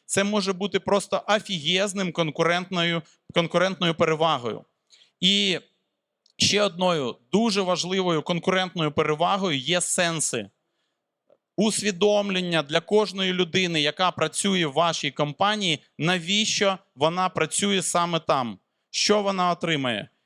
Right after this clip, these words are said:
як будуються сенси, які є основою, фактично основою вашого бізнесу. Ви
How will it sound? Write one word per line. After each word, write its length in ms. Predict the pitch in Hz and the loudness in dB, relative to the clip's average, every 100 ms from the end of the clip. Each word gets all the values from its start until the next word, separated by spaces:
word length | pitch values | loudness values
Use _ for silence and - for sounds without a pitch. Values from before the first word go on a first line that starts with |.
| _ _ | _ _
як 520 | 123 180 196 214 - | -2 0 0 -2 -8
будуються 880 | 147 160 165 202 202 180 - 180 175 - | -4 -4 0 0 0 0 0 0 -2 -4
сенси, 680 | - 185 175 156 - 117 98 - | -2 0 0 -2 -2 -4 -6 -2
які 320 | 135 156 190 | -2 -2 -4
є 320 | 160 180 185 - | -2 0 0 0
основою, 640 | 170 - 190 202 190 160 | 0 0 0 2 2 0
фактично 460 | 139 143 220 - 170 | -2 -4 -4 0 0
основою 500 | 156 190 190 180 160 | 0 0 0 0 0
вашого 360 | 160 160 156 | 0 0 -4
бізнесу. 560 | 131 135 127 110 - - _ _ - _ _ _ | -6 -6 -6 -6 -8 -12 _ _ -20 _ _ _
Ви 520 | 127 143 208 220 214 | -6 0 0 2 -2